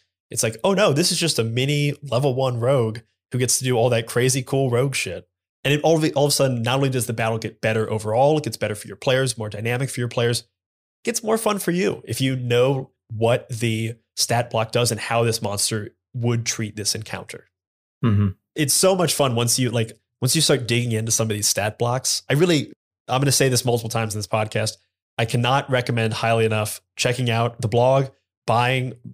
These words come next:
Speaker 1: all of the books. Please do. They're fanta-, please support Keith, 'cause this is the kind of stuff we love having in the world. It's such a great resource. But, like, going,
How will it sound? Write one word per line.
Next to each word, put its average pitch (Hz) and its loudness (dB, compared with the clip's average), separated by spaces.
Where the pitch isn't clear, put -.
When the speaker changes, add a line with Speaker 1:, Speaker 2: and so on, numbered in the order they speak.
Speaker 1:
all 135 4
of 123 0
the 127 2
books. 139 0
Please 147 2
do. 131 2
They're 123 2
fanta-, 113 -2
please 151 4
support 127 2
Keith, 139 -2
'cause 120 2
this 131 2
is 120 -2
the 117 -10
kind 117 0
of 110 0
stuff 110 -2
we 123 0
love 117 0
having 104 -4
in 110 0
the 104 -6
world. 98 -6
It's - -4
such 113 -2
a 104 -6
great 101 -6
resource. 101 -6
But, 131 0
like, 131 0
going, 139 0